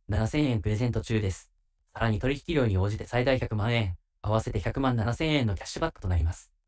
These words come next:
詳細はキューアールコードまたはYouTube概要欄のリンクより先のページでご確認ください。次にこれは、指標発表後のポンド円の変化率を六時間先まで示したチャートです。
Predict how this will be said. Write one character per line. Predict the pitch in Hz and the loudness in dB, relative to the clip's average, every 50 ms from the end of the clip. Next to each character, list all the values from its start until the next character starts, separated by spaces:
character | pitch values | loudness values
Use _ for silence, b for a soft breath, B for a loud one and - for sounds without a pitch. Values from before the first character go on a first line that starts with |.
| - | -10
詳 | - - 95 | -4 0 0
細 | 95 - 135 120 113 | 2 2 2 4 4
は | 110 101 | 2 2
キ | - - 127 | 0 0 0
ュ | 165 | 2
ー | 190 | 2
ア | |
ー | 190 | 2
ル | 180 | 2
コ | 170 160 139 | 2 0 2
ー | |
ド | 101 101 | 2 2
ま | 98 95 | 0 0
た | 101 | 0
は | 92 90 90 | 2 2 2
YouTube | 87 104 131 - - 156 151 151 | 2 2 0 0 0 0 0 2
概 | 143 147 143 143 | 2 2 4 4
要 | 147 147 143 | 4 2 2
欄 | 135 120 113 | 2 2 2
の | 92 | 2
リ | 90 104 | 0 0
ン | 110 - | 0 0
ク | 101 | 0
よ | 95 87 | 0 0
り | 85 | 0
先 | - 90 - 120 | 0 -2 -2 0
の | 123 120 | 0 0
ペ | 117 117 | 0 0
ー | 123 | 0
ジ | 117 113 | 0 0
で | 113 104 | -2 -2
ご | 104 101 | -2 -4
確 | - - - | -4 -2 0
認 | 131 117 110 | 0 0 0
く | - 101 | 0 0
だ | 95 | -2
さ | 85 - 95 | -2 -2 -4
い。 | 87 82 - _ _ _ _ _ _ _ _ _ _ _ _ _ _ _ _ _ _ _ _ _ _ _ _ _ _ _ _ _ _ _ _ | -6 -6 -8 _ _ _ _ _ _ _ _ _ _ _ _ _ _ _ _ _ _ _ _ _ _ _ _ _ _ _ _ _ _ _ _
次 | - - 110 147 | -4 -2 -2 0
に | 160 151 | 0 0
こ | - 123 | 2 2
れ | 113 | 2
は、 | 104 101 98 90 - - | 4 2 2 0 -2 -8
指 | - - - | -14 -14 -6
標 | - 185 185 180 | 0 2 2 2
発 | 180 185 185 - 190 | 2 -2 -2 0 2
表 | 202 | 2
後 | 165 151 | 2 2
の | 127 107 95 | 2 0 0
ポ | 131 117 | 0 -2
ン | 139 | 0
ド | 143 139 | 2 2
円 | 135 127 | 2 2
の | 113 101 | 2 0
変 | 95 120 135 131 | 0 0 0 0
化 | 147 139 | 0 0
率 | 123 - - | 0 0 0
を | 98 | 0
六 | 87 87 85 87 | 0 0 0 -2
時 | 127 151 | -2 -2
間 | - 127 117 110 | -2 0 0 0
先 | - 113 - | -2 0 0
ま | 117 110 | 0 0
で | 104 | 0
示 | 95 - 113 117 117 | 0 0 0 0 0
し | - | -2
た | - 113 | -2 -2
チ | - 120 | 0 0
ャ | 113 | 0
ー | |
ト | - | 0
で | 87 82 | 0 -2
す。 | 80 - - - | -2 -2 -6 -18